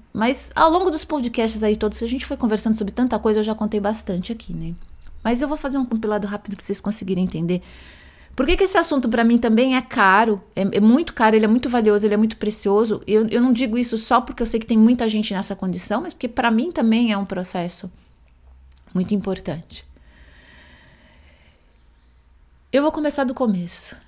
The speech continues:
daquela coisa, eu vou começar da família, né? Eu era uma criança, uma criança aparentemente, né? <laughs> Daquelas, tudo indicava normal, mas eu nasci dentro de uma família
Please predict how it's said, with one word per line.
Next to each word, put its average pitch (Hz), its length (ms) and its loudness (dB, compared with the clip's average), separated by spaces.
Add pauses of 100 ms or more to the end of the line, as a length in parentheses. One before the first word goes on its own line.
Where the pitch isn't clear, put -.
(100)
daquela 196 340 -4
coisa, 202 180 -6
eu 214 40 -4
vou 254 80 -8
começar 254 840 0 (200)
da 214 260 -2
família, 175 640 -2
né? 254 280 2
Eu 262 160 2
era 240 160 2
uma 214 120 2
criança, 202 580 -4 (1080)
uma 180 140 -2
criança 175 600 -4 (240)
aparentemente, 202 1040 4
né? 208 120 -2
<laughs> - 20 2
Daquelas, - 500 2 (500)
tudo 277 180 2
indicava 240 480 -2
normal, 247 560 2 (500)
mas 302 320 0 (260)
eu 320 120 0
nasci 320 260 0
dentro 233 300 0
de 233 100 0
uma 247 120 2
família 240 560 2